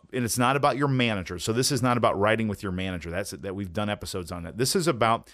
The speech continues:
you've got subject matter expert, maybe a technical person, an implementation specialist with you in the sales process, a retention person, and all of a sudden there are three, four, five people on your team, and there may be one, two, or three on their team. How do you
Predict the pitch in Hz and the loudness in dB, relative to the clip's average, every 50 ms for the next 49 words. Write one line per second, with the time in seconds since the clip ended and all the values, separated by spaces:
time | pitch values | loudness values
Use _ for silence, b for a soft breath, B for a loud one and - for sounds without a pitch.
0 | B B - 117 110 120 107 - - - - 131 131 120 131 123 113 123 120 113 | B B -4 -2 0 2 0 0 0 0 2 2 4 4 4 2 2 2 2 2
1 | 110 - - 104 104 - - 117 113 113 - 101 101 92 92 85 - - - 120 | 2 0 -2 -4 -6 -6 -4 -2 -2 -2 -2 -4 -6 -6 -8 -8 -8 -2 -2 -2
2 | 113 - 117 107 110 101 - - 107 104 - 110 98 95 - - 131 123 123 120 | -2 -2 -4 -4 -4 -4 0 0 0 0 0 -2 -4 -4 -2 -4 -4 -2 -2 -2
3 | 117 113 104 - 110 110 104 - 113 107 104 101 b b b b - - - - | -2 -2 -2 -2 -4 -4 -4 -6 -8 -8 -8 -10 b b b b -10 -8 -4 0
4 | 113 113 107 - - 107 104 - - 101 - - 104 95 92 87 - - 107 101 | 0 0 0 0 -4 -4 -4 -4 -8 -10 -8 -6 -4 -4 -4 -6 -4 -4 -4 -4
5 | 95 95 - - 101 95 90 85 - - 92 90 - - B B B B B 107 | -4 -4 -6 -4 -2 -2 -2 -2 -4 -6 -6 -6 -8 -10 B B B B B 0
6 | 107 107 101 - 113 113 107 - 110 92 - 95 92 85 - 92 87 87 B B | 0 0 -2 -2 -4 -4 -4 -4 -6 -6 -6 -6 -8 -6 -8 -8 -10 -12 B B
7 | B B - 117 120 127 127 123 120 - - 135 120 113 107 107 104 101 92 - | B B 0 4 6 6 6 4 2 2 2 2 2 2 2 2 2 0 0 -4
8 | - _ _ - - 117 123 113 - - 107 107 101 - 110 101 110 107 - - | -8 _ _ -10 -4 -2 -2 -2 0 0 0 0 0 0 0 0 0 -2 -4 -4
9 | - - - - 107 107 107 104 98 92 85 - - 131 107 87 78 82 82 b | -4 -4 -2 0 0 0 0 0 -2 -4 -6 -4 -4 -4 -2 -4 -6 -8 -12 b
10 | b b b b 113 113 120 110 107 113 113 104 107 101 92 95 104 107 104 - | b b b b -2 0 2 2 4 4 2 2 0 -2 -2 -2 -2 -2 -4 -4
11 | - 101 98 92 - 101 104 95 82 85 92 92 87 - 85 87 82 - 110 107 | -6 -6 -6 -6 -6 -4 -4 -4 -2 -4 -4 -6 -6 -8 -10 -12 -6 -4 -4 -2
12 | 107 95 | -2 -4